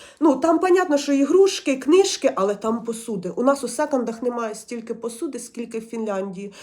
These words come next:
І я думаю, що дуже класним буде сувенір фінський, от саме секондовська тарілочка. Там, ну, от просто,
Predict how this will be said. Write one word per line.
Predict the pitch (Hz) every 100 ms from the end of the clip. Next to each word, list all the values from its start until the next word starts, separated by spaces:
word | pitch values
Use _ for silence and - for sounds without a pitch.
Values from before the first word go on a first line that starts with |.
| - -
І |
я | 254
думаю, | 233 339 349 220 208 - -
що | - -
дуже | 208 311 247
класним | 247 294 415 - 220 190 - -
буде | 190 269 240
сувенір | 233 233 220 247 349 403 -
фінський, | - - 262 208 - - 175 - - -
от | 247 247
саме | - 311 302 294 262 - -
секондовська | - 277 262 247 220 - -
тарілочка. | 220 220 214 208 175 - - 160 160 _ _ -
Там, | 330 294 277
ну, | 302
от | 302 - -
просто, | 302 - 302